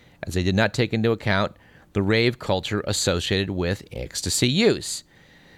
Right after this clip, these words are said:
They point out that lack of sleep and dehydration resulting from all-night dancing can cause cognitive problems on their own. Apparently, the Harvard team compared ecstasy users with non-users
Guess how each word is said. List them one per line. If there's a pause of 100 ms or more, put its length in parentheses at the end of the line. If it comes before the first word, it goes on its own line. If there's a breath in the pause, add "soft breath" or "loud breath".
(140 soft breath)
They
point
out
that
lack
of
sleep
and
dehydration
resulting
from
all-night
dancing (140)
can
cause
cognitive
problems (340)
on
their
own. (400)
Apparently,
the
Harvard
team
compared
ecstasy
users
with
non-users